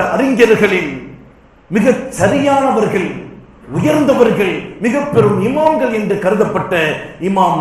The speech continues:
நவவி ரஹ்மத்துல்லாஹி அலைஹி, இமாம் இப்னு ஹஜர் ரஹ்மத்துல்லாஹி அலைஹி, இமாம் ரமதி ரஹ்மத்துல்லாஹி அலைஹி, இமாம் இப்னுல் முபாரக் ரஹ்மத்துல்லாஹி அலைஹி, இமாம்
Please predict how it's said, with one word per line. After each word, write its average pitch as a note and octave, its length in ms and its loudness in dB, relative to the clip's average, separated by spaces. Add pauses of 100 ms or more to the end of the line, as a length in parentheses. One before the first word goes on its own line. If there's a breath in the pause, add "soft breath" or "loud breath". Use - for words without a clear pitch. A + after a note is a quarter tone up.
நவவி B3+ 340 2
ரஹ்மத்துல்லாஹி D#3 760 0 (100)
அலைஹி, D#3+ 340 -2 (480)
இமாம் G3+ 300 2 (300)
இப்னு D4+ 260 2
ஹஜர் G#3 340 0
ரஹ்மத்துல்லாஹி F3+ 680 0 (100)
அலைஹி, F#3+ 340 0 (340)
இமாம் G#3 280 4 (260)
ரமதி D#4 400 4
ரஹ்மத்துல்லாஹி F#3+ 680 2 (100)
அலைஹி, F#3+ 360 2 (320)
இமாம் F#3+ 260 2 (220)
இப்னுல் G#3+ 400 0
முபாரக் C#4 540 4
ரஹ்மத்துல்லாஹி F3 680 0 (100)
அலைஹி, F#3+ 340 0 (300)
இமாம் F3+ 300 2